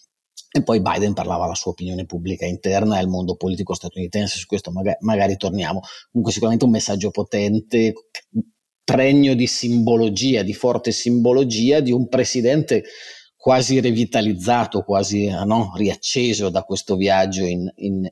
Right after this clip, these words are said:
in, in Ucraina, in Polonia. Ieri vederlo quasi che cercava di correre verso il podio, che si inginocchiava con i bambini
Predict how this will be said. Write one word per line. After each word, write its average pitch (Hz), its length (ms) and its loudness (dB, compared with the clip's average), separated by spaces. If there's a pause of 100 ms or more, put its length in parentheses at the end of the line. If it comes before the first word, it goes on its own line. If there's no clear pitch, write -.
in, 87 280 -10 (640)
in 107 140 0
Ucraina, 101 460 2
in 95 120 -2
Polonia. 95 560 2
Ieri 95 340 0
vederlo 90 400 0
quasi 92 240 -2
che - 100 -4
cercava - 400 -2
di 90 140 -4
correre 101 540 2
verso 95 340 -2
il 92 160 -6
podio, 98 380 0
che 95 120 -8
si - 120 -6
inginocchiava 95 760 -2
con 98 140 -10
i 95 60 -6
bambini 95 720 -2